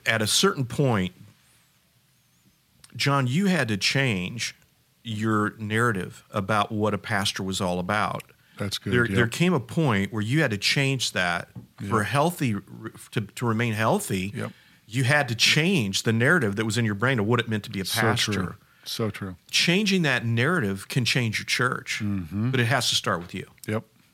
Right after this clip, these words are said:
Speaker 1: So you have to change your own narrative.
Speaker 2: Yep.
Speaker 1: You have to change what you view as a successful pastor.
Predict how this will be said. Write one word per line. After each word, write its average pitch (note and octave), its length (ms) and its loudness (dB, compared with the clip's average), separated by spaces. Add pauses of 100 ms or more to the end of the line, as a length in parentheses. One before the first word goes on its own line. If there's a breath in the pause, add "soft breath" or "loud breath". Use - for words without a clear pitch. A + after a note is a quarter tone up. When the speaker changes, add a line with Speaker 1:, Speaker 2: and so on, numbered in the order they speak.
(120)
Speaker 1:
So - 120 2
you C3+ 280 4
have B2+ 160 2
to A#2 100 -4
change A2+ 400 0
your G#2 160 0
own G#2 160 0
narrative. G#2+ 600 -2
Speaker 2:
Yep. G2 200 -6 (380 soft breath)
Speaker 1:
You C#3 80 0
have D3+ 140 0
to B2 80 2
change D3 680 2
what A2+ 260 0
you B2+ 360 2
view A2 500 -6 (100)
as A2 320 0
a G#2 60 -4
successful - 1000 0 (100)
pastor. - 560 -4